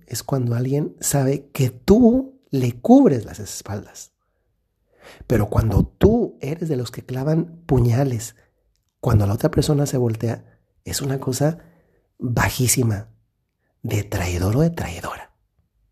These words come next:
Y eso es una palabra fuerte. Y hay que reconocer que a veces entramos en el juego del rumor y de los chismes cuando secundamos a otros que los dicen también. Y aquí lo duro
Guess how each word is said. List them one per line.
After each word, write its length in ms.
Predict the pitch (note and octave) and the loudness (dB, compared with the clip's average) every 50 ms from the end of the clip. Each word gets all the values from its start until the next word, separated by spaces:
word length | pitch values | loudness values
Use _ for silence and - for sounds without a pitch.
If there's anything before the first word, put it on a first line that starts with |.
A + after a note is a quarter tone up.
| _ _ _ | _ _ _
Y 160 | - G#2 G2+ | -6 -2 -2
eso 160 | G2+ - D#3+ | -2 -2 -2
es 80 | - C3+ | 0 0
una 160 | C#3 C3+ - | 0 2 2
palabra 480 | - G#2 G2 G2+ B2 C#3+ D#3 - - _ _ | 0 0 0 -2 -4 -4 -6 -8 -12 _ _
fuerte. 560 | - - - - G#2+ - - - - - _ _ _ _ _ _ _ _ _ _ _ _ _ _ _ _ - - - - - - - - - _ _ _ _ _ _ _ _ | -10 -6 -6 -6 -6 -6 -10 -18 -20 -20 _ _ _ _ _ _ _ _ _ _ _ _ _ _ _ _ -20 -20 -20 -20 -20 -20 -20 -20 -20 _ _ _ _ _ _ _ _
Y 140 | - C#3 A2+ | -4 -2 -2
hay 100 | G#2 A2 | -2 -2
que 100 | - D3+ | -2 -2
reconocer 640 | D3+ F3+ E3+ F3 - B2+ A#2+ G#2+ - C3+ C3+ C3+ - | -2 -2 -2 0 0 0 0 0 0 -2 -4 -4 -4
que 100 | - C3 | -2 0
a 40 | |
veces 500 | C#3+ C3+ A#2 - C#3 C3 C3+ - - - _ _ _ _ _ - | 0 0 0 -2 -4 -4 -6 -8 -14 -18 _ _ _ _ _ -4
entramos 500 | C3 A#2 A2+ A2+ A#2 B2 C#3 C#3+ - D3 | -2 -2 0 0 0 0 0 0 0 0
en 80 | B2 | 0
el 60 | A#2 | 0
juego 360 | A2 - - C#3 C3+ C3+ C3+ A#2+ | 2 2 4 4 4 4 2 2
del 140 | A#2+ A#2 | -2 -4
rumor 280 | A2+ A#2 A2+ A#2+ C3 C3+ | -2 0 0 2 2 2
y 40 | C3+ | 2
de 100 | C3+ A#2+ | 2 0
los 120 | A#2 A2 | -2 -4
chismes 440 | - - B2+ B2 C3 D3 D3+ D3 - | -4 -4 -4 -2 0 0 -2 -2 -4
cuando 360 | - - B2+ A#2 A#2+ A#2 A#2 | -4 -4 -2 -2 -2 -2 -2
secundamos 720 | A2+ - C3 C3+ - C#3 C3 B2 C3 C3+ D3+ D#3+ D#3 C#3+ D3 | -2 -4 -4 -2 -2 0 0 0 2 2 2 2 2 2 2
a 100 | C#3 D3+ | 2 2
otros 380 | F#3+ G3+ G3+ - E3 - - | 2 2 2 2 0 0 -2
que 120 | - B2+ A#2 | -2 -6 -4
los 220 | A2+ A2+ A2+ A2+ | -4 -4 -4 -6
dicen 320 | - A#2+ - B2 A#2+ A2+ | -6 -6 -4 -4 -4 -4
también. 420 | A2+ A2+ A2 A2+ A2 A2 - - - _ _ _ _ _ _ _ _ _ _ _ _ _ _ _ _ _ _ _ _ _ _ _ _ _ _ | -4 -4 -4 -4 -4 -6 -8 -10 -16 _ _ _ _ _ _ _ _ _ _ _ _ _ _ _ _ _ _ _ _ _ _ _ _ _ _
Y 100 | - A2 | -2 -2
aquí 200 | - - - D#3 | -2 0 0 2
lo 140 | F#3+ G3 F3 | 4 4 4
duro 440 | D3+ C3+ C3 B2+ - - - - | 4 4 2 2 0 -4 -8 -14